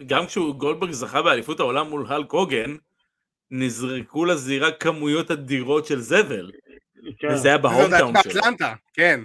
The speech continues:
Speaker 1: בדיוק,
Speaker 2: כן.
Speaker 1: זה היה בהומטאון שלו, בוא.
Speaker 2: כן.
Speaker 3: אז, אה,
Speaker 2: אז
Speaker 3: זה, אוויר, אה, ארכדי, סיפור
Speaker 2: כן.
Speaker 3: אחרון, אה, זיכרון ככה מסקוט הול?
Speaker 2: אה, סיפור, סיפור סקוט הול אחרון.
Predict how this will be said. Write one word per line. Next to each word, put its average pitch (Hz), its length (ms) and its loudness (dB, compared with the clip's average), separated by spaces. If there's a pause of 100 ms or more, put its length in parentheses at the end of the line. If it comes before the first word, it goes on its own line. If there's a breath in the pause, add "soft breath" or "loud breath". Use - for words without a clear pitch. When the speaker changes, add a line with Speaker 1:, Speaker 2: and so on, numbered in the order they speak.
(120)
Speaker 1:
בדיוק, 151 260 2
Speaker 2:
כן. 131 180 -2
Speaker 1:
זה 131 60 2
היה 135 80 2
בהומטאון 131 520 2
שלו, 95 320 -10
בוא. 113 200 -6 (840)
Speaker 2:
כן. 127 200 -8
Speaker 3:
אז, 107 220 -14
אה, 131 600 -2
Speaker 2:
אז 131 80 -6
Speaker 3:
זה, 165 80 0 (400)
אוויר, 151 280 -2
אה, 147 380 4
ארכדי, 175 400 2 (500)
סיפור 175 340 -6
Speaker 2:
כן. 170 40 -2
Speaker 3:
אחרון, 165 540 -2
אה, 156 420 -4
זיכרון 156 500 -6
ככה 139 960 -4
מסקוט 139 600 -10
הול? 214 220 -2 (760)
Speaker 2:
אה, 151 420 2 (140)
סיפור, 202 500 6 (120)
סיפור 185 460 -2
סקוט 170 280 -4
הול 160 300 0
אחרון. 170 680 -4